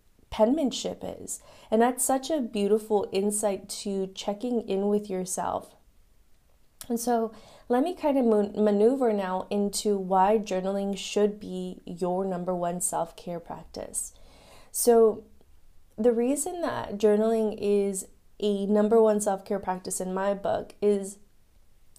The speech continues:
that I know that we're very much a current climate of humans that are bombarded with a lot.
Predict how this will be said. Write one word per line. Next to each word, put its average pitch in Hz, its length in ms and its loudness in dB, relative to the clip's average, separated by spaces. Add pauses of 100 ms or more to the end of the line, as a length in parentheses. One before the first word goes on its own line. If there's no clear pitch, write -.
(140)
that 240 180 4
I 247 100 4
know 254 320 0
that 269 300 2
we're 208 300 4
very 214 320 0
much 233 300 0
a 202 500 -2 (600)
current 214 380 0
climate 202 680 -2
of 202 140 -2
humans 202 600 -4
that 190 360 0
are 190 260 0
bombarded 196 720 0
with 190 240 -4
a 185 60 -4
lot. 180 400 -4